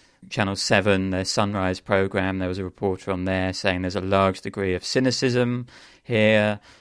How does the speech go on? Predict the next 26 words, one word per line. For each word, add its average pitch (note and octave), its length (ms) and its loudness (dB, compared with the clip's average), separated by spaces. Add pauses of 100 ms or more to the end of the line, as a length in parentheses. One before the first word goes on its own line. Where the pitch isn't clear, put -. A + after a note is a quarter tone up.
(140)
What - 180 -2
Tennis G#2 260 -2
Australia G2 340 0
has G2+ 180 -6
to A2 100 -8
do G2+ 220 0
is F#2 140 -2
tell B2 300 -2
us A#2+ 220 0
what - 160 -2
this A2 160 -8
medical G#2+ 320 -6
exemption G2+ 500 -6
is B2 360 2
and G2+ 80 -6
how G2+ 160 -4
it G#2 100 -8
came F#2+ 220 -6
about. G#2 480 -2
The A2+ 60 -12
people A2 300 -8
of G2 120 -10
Victoria G2+ 800 2 (460)
deserve G2+ 480 2
to - 100 -6
know. F#2 500 0